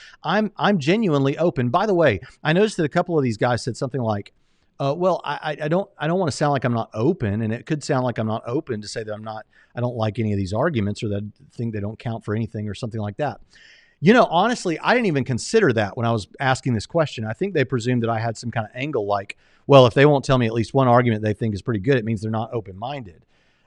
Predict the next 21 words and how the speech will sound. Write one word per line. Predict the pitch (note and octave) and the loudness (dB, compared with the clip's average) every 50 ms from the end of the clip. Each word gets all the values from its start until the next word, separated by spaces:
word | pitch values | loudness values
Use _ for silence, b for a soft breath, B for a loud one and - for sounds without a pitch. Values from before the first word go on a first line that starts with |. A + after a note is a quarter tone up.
| _ - | _ -4
Um, | D3 C#3+ C#3 C#3 C3+ B2 A#2 _ _ _ _ _ _ - | 0 2 2 2 2 -2 -4 _ _ _ _ _ _ -4
I, | C#3+ C#3 - _ - | -4 -4 -4 _ -4
well, | F#3 F3+ F#3+ G3+ G#3+ G#3+ F#3+ D3 - | 0 6 8 8 8 6 4 -6 -8
maybe. | - D3 F3 A3+ D4+ C#4+ D#3+ A#2+ G2 F#2 A#2 D3+ - _ _ _ _ | -2 4 4 6 6 6 4 2 0 0 -4 -8 -10 _ _ _ _
It | - E3+ - | -2 -2 0
could | - B3+ B3+ | 2 0 2
be | C#4 A3+ | 2 0
something | - - F3 D3+ C3+ D3 | 2 2 0 2 2 2
like | C#3 B2+ C3 B2+ | 2 2 2 0
the | A2+ | -2
star | G2+ - - F3 F#3+ A#3 A#3 | -6 -2 2 2 4 4 2
check | - - - C3 G#2 F2 F#2+ - - - _ - | 0 -2 -2 -2 -2 -2 -2 -8 -14 -18 _ -10
that | - A#2+ A#2+ | -2 2 4
I | B2 A#2 A#2 A2 - _ | 6 6 4 2 -2 _
realized | - A#2+ B2+ C#3 C#3 A#2+ A#2 A2 A2 G#2+ G2+ - - - | -6 -2 2 4 4 6 6 4 4 2 0 -4 -8 -8
after | B2 B2+ D3+ D#3+ - - C3+ A2+ G2+ F#2+ F#2 - | -4 -2 -2 -2 -4 -2 0 0 0 0 -4 -8
I | A2+ G2 | -10 -10
started | - - A2+ G#2 G2+ F#2 | -6 -4 -2 -2 -2 -4
this | G2 F#2+ - | -6 -10 -10
series. | - - G#2+ F#2 F2 F2+ G2+ B2+ - - _ _ _ _ _ _ _ _ _ - | -10 -10 -10 -10 -10 -12 -14 -16 -18 -20 _ _ _ _ _ _ _ _ _ -2
Um, | B2+ B2+ B2+ B2 B2 B2 B2+ - | 0 2 2 2 2 0 -2 -4